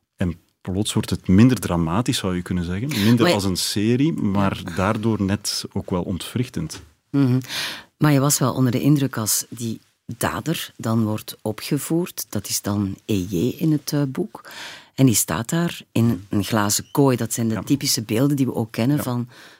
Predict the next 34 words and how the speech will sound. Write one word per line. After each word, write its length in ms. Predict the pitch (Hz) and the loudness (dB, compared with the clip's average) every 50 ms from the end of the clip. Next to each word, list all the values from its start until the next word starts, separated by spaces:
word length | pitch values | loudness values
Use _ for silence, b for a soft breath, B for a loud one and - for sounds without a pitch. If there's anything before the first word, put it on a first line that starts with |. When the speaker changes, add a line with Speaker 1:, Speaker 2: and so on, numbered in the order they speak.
| B B | B B
Speaker 2:
van 200 | - 123 120 117 | -2 0 2 4
de 60 | 113 | 4
media 340 | 113 113 113 123 123 156 156 | 4 4 4 2 2 0 0
natuurlijk. 520 | 160 156 143 - - 160 156 156 160 151 - - - | 0 0 -2 -2 -2 -2 0 0 -2 -4 -6 -10 -6
Dat, 160 | - 123 120 - | -6 -6 -4 -2
Speaker 1:
Ja. 100 | 127 120 | 0 0
Speaker 2:
dat 200 | 139 151 156 - | 0 0 0 -2
voelt 240 | - - 202 196 | -4 -4 -4 -4
toch 200 | - 160 139 127 | -4 -6 -8 -6
bizar 340 | - 135 117 110 143 131 139 143 - - | -2 -2 0 2 2 2 0 -2 -6 -8
aan, 260 | - 113 113 113 117 | -6 -4 -2 -2 -2
denk 240 | 107 110 113 117 - | -2 -4 -6 -6 -6
ik. 80 | - - | -2 0
Speaker 1:
Ja, 80 | 120 | 0
het 140 | 151 - - | 0 2 2
is 140 | 123 107 101 | 0 0 2
waar. 300 | 123 151 165 139 - - - | 2 2 2 0 0 -4 -4
Eh, 120 | - - 110 104 | -2 0 0 0
dus 240 | - - 107 101 101 | 0 0 0 0 2
aan 120 | - 120 104 | 2 2 4
de 100 | - - | 4 6
ene 200 | 123 151 160 139 | 6 6 6 4
kant 260 | - 107 104 101 - | 2 2 2 2 0
zit 180 | - 120 113 | 0 -2 0
je 80 | - 110 | 2 2
met 200 | 104 104 95 - | 2 2 2 0
die, 200 | - 101 - 101 | -2 -4 -4 -2
zat 220 | 87 98 98 - - | -2 -4 -4 -4 -4
ik 140 | - 123 - | -4 -4 -2
toch 220 | - 110 - - | 0 -2 0 2
met 180 | 107 101 95 - | 0 0 0 0
die, 300 | 104 95 92 92 95 95 | 0 0 0 0 0 -2
met 220 | 98 95 90 - | -2 -4 -4 -4
die, 600 | - 90 85 85 87 85 85 85 85 - - - | -4 -4 -2 -2 -2 -4 -4 -6 -8 -10 -12 -14